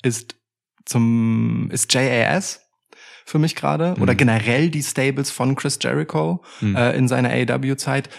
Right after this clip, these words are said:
Speaker 1: Nicht, weil die nicht genug Charaktere hervorbringen, ne? Also ich, ich will ihm gar nicht anlasten, dass, äh, Leute unter ihm plattgedrückt werden oder so. Darum geht es nicht. Das Ding ist nur, dass, ähm, er da drin so dominant ist,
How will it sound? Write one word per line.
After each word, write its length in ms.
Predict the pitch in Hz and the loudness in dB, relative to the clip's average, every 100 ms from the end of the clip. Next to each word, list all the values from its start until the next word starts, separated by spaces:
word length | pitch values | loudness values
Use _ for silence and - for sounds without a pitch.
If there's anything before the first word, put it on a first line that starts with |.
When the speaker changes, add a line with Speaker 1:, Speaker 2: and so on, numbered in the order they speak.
| - | 2
Speaker 1:
Nicht, 280 | 160 214 - | 2 2 2
weil 320 | 156 151 156 | 2 2 0
die 160 | 123 131 | 0 0
nicht 280 | 131 - - | 0 -2 -2
genug 420 | 127 135 147 - | 0 2 0 -4
Charaktere 840 | 135 117 113 - - 135 120 117 113 | -4 -2 -4 -4 -2 -2 0 -2 -2
hervorbringen, 680 | 107 113 - 156 113 101 101 | -4 -4 -2 -2 -2 -6 -2
ne? 100 | 139 | 0
Also 180 | 143 127 | 0 -4
ich, 160 | - | -6
ich 160 | - - | -10 -4
will 240 | 156 170 - | -2 0 -2
ihm 160 | 123 | -2
gar 200 | 113 139 | 0 0
nicht 180 | 160 - | -2 -2
anlasten, 460 | 131 127 - 127 117 | -2 -2 -2 -2 0
dass, 260 | 113 110 - - - - | 0 -4 -14 -18 -16 -4
äh, 200 | 120 110 | -2 0
Leute 540 | 113 110 120 127 113 | 2 2 0 -2 -2
unter 360 | 143 135 127 110 | 0 0 0 -2
ihm 400 | 120 110 110 110 | 2 2 2 -2
plattgedrückt 720 | - 135 - 120 104 107 - 98 | -4 -2 -2 -2 -4 -6 -8 -4
werden 260 | 90 90 | -4 -4
oder 140 | 98 92 | -4 -4
so. 120 | 87 | 0
Darum 260 | 107 135 | 0 2
geht 160 | 135 139 | 2 0
es 140 | 104 | -4
nicht. 260 | 110 - - - - - - | -8 -10 -14 -18 -14 -14 -8
Das 180 | 110 101 | -4 0
Ding 160 | 147 | 2
ist 160 | 165 - | 2 2
nur, 400 | 139 139 139 143 | 0 2 0 -2
dass, 440 | 120 113 107 - - | -2 0 0 -4 -4
ähm, 600 | 117 107 104 104 104 107 | 0 0 0 0 -2 -2
er 300 | - 131 151 | 0 2 2
da 100 | 147 | 2
drin 400 | 123 123 117 117 | 0 0 2 2
so 240 | 104 127 147 | 2 2 2
dominant 640 | 127 113 110 117 160 170 | 2 2 4 4 2 0
ist, 460 | - 160 - - | 0 -2 -2 -6